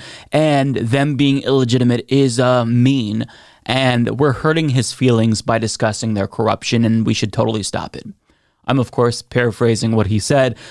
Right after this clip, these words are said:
but that was basically the sentiment that he echoed in an interview to the Wall Street Journal. As Jezebel reports, Alito told the Wall Street Journal in an interview published Friday that attacks on the legitimacy of the high court are new during his lifetime.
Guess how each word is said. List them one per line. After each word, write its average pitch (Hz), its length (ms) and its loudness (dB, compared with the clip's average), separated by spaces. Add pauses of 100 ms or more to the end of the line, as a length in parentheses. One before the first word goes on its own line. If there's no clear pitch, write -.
but 127 140 0
that 143 160 2
was 127 160 0
basically 123 680 0
the 113 140 0
sentiment 120 520 0
that 110 100 -2
he 120 200 -2
echoed 113 480 -2 (360)
in 165 100 2
an 170 100 2
interview 127 420 0
to 123 220 2
the 117 120 2
Wall 113 200 2
Street 117 300 -2
Journal. 110 420 0 (220)
As 120 240 0
Jezebel 110 420 0
reports, 117 480 0 (220)
Alito 147 420 2
told 117 220 0
the 117 80 0
Wall 110 180 0
Street 113 280 -4
Journal 120 280 0
in 117 120 -2
an 117 160 4
interview 117 340 0
published 110 400 -4
Friday 123 380 0 (300)
that 139 100 0
attacks 156 480 -2
on 135 160 0
the 127 100 2
legitimacy 135 640 0
of 120 120 -2
the 117 80 -2
high 113 260 -2
court 160 440 0
are 120 160 0
new 143 380 2
during 113 320 2
his 107 200 0
lifetime. 113 600 -2